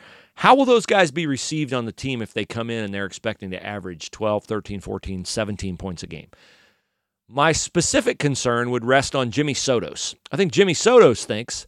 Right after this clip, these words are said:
that Jimmy Sotos is a guy who can fill the void left by Dwayne Washington. I'm not sure he can. I'm also not sure he can't. But Jimmy Sotos is gonna have to, uh,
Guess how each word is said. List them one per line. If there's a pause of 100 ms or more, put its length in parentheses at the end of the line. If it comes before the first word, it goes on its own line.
that
Jimmy
Sotos
is
a
guy (560)
who
can
fill
the
void
left
by
Dwayne
Washington. (720)
I'm
not
sure
he
can. (140)
I'm
also
not
sure
he
can't. (680)
But
Jimmy
Sotos
is
gonna
have
to,
uh,